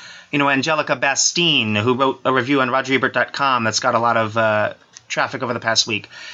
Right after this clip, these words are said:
in which she basically calls the movie soulless. She says that it's a problem, that it was, uh, entirely written, uh, created, produced, directed by, you know, white artists,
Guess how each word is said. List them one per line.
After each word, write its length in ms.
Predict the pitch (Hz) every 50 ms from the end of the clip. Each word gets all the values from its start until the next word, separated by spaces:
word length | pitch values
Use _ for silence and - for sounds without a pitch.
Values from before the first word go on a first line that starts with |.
| - - - - - -
in 140 | - 170 175
which 120 | 190 208
she 140 | - - 247
basically 380 | 220 254 240 - 214 185 196 180
calls 280 | - 175 170 170 147
the 80 | 165 165
movie 640 | 156 160 160 147 151 156 151 147 143 139 - - _ _ _ _ _ _ -
soulless. 880 | - - - 180 165 156 151 143 160 196 214 - - - - - -
She 240 | - - - 170 165
says 420 | 147 - 180 175 165 160 151 135
that 120 | 123 151 147
it's 140 | 151 - 156
a 40 |
problem, 640 | - - 160 151 156 160 151 180 190 214 226 233 - - - - - - - -
that 160 | - 143 147 147
it 100 | 147 123
was, 280 | 143 147 143 143 135 143
uh, 100 | 139 139
entirely 720 | 113 131 - 147 165 160 156 156 151 151 151 143 131 - - _ _ _ _ _ _ _
written, 600 | 117 117 160 185 - 185 180 180 180 180 175 226 - -
uh, 160 | 135 123 123
created, 500 | - - - 151 170 180 180 180 175 165
produced, 500 | - 147 151 165 170 170 - - - -
directed 460 | - 131 151 165 160 - 165 156 143
by, 440 | 127 139 139 135 135 131 131 131 127 - - - - - - - - _ _
you 80 | - 147
know, 120 | 147 147
white 260 | 135 131 156 156 170 -
artists, 640 | - 147 143 143 170 208 - - - - - - -